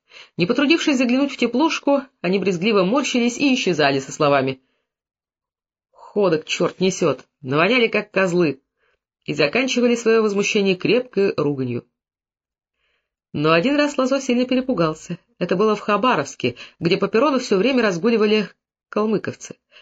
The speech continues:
чубатые люди зверского обличия с нагайками в руках. Один из них заглянул в теплушку, долго разглядывал китайцев, а потом спросил:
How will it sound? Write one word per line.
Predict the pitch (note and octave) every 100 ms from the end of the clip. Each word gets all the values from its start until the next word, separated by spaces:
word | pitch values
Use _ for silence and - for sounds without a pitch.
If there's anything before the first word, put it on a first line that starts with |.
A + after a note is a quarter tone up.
| _
чубатые | - - G3 G#3+ F3
люди | F3+ B3+ G3+
зверского | D#3 G3 - D3+ C#3
обличия | D3 C4 - A3
с | G#3+
нагайками | D#3+ D3 G3+ A3+ F#3 D#3
в |
руках. | C#3 C3+ B2+ - _ _ _ - -
Один | - E3+ B3
из | B3+
них | B3 B3
заглянул | A3+ B3 B3
в | -
теплушку, | C4 A#3 D3+ - - - _ _
долго | D3+ F#3 C4 G3
разглядывал | D#3+ D3 D3 E3+ D#3 D#3
китайцев, | - G#3+ B3+ A3
а | D#3+
потом | E3+ F3
спросил: | F3+ G3 G3+ - A#2